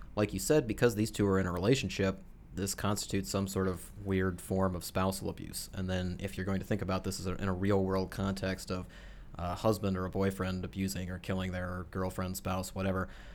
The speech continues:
what would take away their influence? What would be something where you could argue, "Well, it wasn't really them, it was something else that motivated them to do this. They would never have done that." And then you think about drugs and alcohol and all these other things that,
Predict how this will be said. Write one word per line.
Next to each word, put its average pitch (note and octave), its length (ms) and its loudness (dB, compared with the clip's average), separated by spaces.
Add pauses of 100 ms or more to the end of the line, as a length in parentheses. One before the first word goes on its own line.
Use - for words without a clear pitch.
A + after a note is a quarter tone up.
(180)
what G#2 340 8
would G2+ 300 0 (180)
take A#2 240 4
away F#2+ 280 6
their F#2 320 0
influence? - 560 -6
What - 160 2
would F#2 160 -2
be G2 120 2
something F#2 540 -2
where F#2 140 0
you F#2 160 -2
could F#2+ 140 -2
argue, F#2+ 380 2
"Well, F#2 240 -2
it F2 80 -2
wasn't G2+ 300 6
really F#2+ 260 4
them, F#2 320 2
it E2 80 -6
was F#2 160 -2
something F#2 500 0
else F#2+ 400 0
that E2+ 160 -8
motivated F#2+ 400 2
them F2+ 100 -6
to F2 60 -6
do G#2+ 140 4
this. F#2 160 -4
They A#2 220 4
would G2 180 2
never G2 320 4
have F2+ 100 -6
done G#2+ 180 2
that." F#2+ 120 2
And E2 80 -4
then F#2+ 100 0
you F#2 80 -2
think F#2 160 -4
about F#2 240 -6
drugs F#2 300 -6
and F#2+ 100 -6
alcohol F#2+ 360 -4
and F2+ 80 -6
all F#2 40 -4
these F#2 160 -6
other F#2+ 120 -4
things F#2 260 -8
that, G#2 100 -8